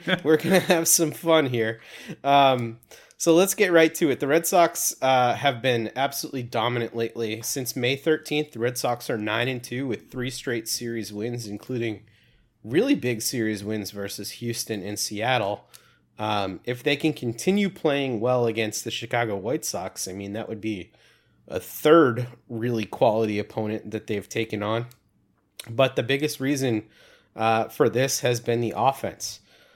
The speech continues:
So, Keaton, um, the numbers are insane for, uh, all of these, these players on the Red Sox during this stretch. Devers, Story, Martinez, Kike, Xander, Vasquez, Cordero, J B J.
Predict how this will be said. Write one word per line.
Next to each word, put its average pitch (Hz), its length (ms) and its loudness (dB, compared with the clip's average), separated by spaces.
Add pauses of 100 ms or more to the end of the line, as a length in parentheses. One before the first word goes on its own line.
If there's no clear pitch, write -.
(120)
So, 120 460 2 (840)
Keaton, 110 480 2 (180)
um, 113 440 4 (280)
the 131 160 0
numbers 165 440 6
are 170 120 10
insane 107 840 0 (160)
for, 120 540 2 (380)
uh, 110 320 -4
all 139 220 10
of 117 160 2
these, 113 500 0
these 113 280 -4
players 120 480 4
on 117 160 2
the 113 80 0
Red 113 200 2
Sox 113 320 0
during 110 300 -2
this 104 140 -4
stretch. 107 500 -4
Devers, 131 440 0
Story, 120 720 2 (380)
Martinez, 123 840 4
Kike, 127 520 0
Xander, 120 800 2
Vasquez, 127 800 2
Cordero, 120 680 4
J 127 200 0
B 127 140 -4
J. 117 460 0